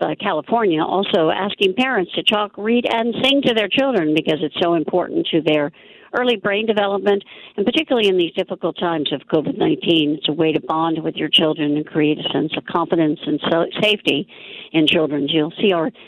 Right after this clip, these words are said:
television, radio, digital commercials running throughout the state of California. In addition, Fraser Communications has been doing, uh,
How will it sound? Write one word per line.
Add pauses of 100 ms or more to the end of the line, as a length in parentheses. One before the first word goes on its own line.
(400)
television,
radio,
digital
commercials (340)
running
throughout
the
state
of
California. (440)
In
addition,
Fraser
Communications
has
been
doing,
uh,